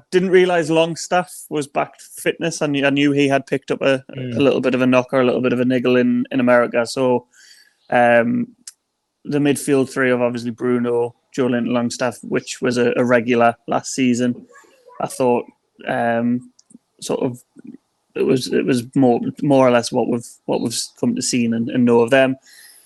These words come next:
Speaker 1: Uh, very interested for Harvey Barnes, see how he got on. Um, and then I was quite surprised actually how, how busy Richie looked. Um, I thought he, he,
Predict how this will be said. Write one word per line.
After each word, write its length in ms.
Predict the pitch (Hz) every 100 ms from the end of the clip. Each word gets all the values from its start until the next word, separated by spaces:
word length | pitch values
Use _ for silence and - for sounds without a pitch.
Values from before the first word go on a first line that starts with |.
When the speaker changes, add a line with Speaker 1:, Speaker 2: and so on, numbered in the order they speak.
| _
Speaker 1:
Uh, 180 | 139 139
very 320 | 135 185 180
interested 440 | 170 170 175 185 165
for 540 | - 160 151 147 -
Harvey 260 | - 147 143
Barnes, 420 | 151 151 151 156
see 320 | - - 147
how 160 | 131 127
he 160 | 135 127
got 160 | 143
on. 300 | 135 139 135 - _ _ - _ _ _ -
Um, 760 | 143 123 123 123 123 131 131 _ _ _
and 100 | 147
then 340 | 139 135 131 131
I 380 | - - - -
was 80 | 151
quite 220 | 214 220
surprised 340 | - 226 220 220
actually 460 | 214 - 139 127 131
how, 420 | 135 135 135 131 - _ _ -
how 160 | - 143
busy 280 | 160 143
Richie 360 | 135 175 - 190
looked. 400 | 208 220 - - _
Um, 340 | - 139 135 135
I 20 |
thought 260 | 135 160 147
he, 220 | 165 - -
he, 260 | 131 151